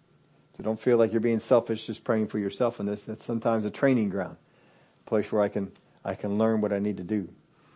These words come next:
But we surely ought to be getting involved. There ought to be some people that, uh,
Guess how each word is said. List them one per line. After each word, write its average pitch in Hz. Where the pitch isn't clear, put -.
But 98
we 104
surely 117
ought 107
to 104
be 98
getting 110
involved. 113
There 101
ought 113
to 113
be 107
some 107
people 123
that, 101
uh, 98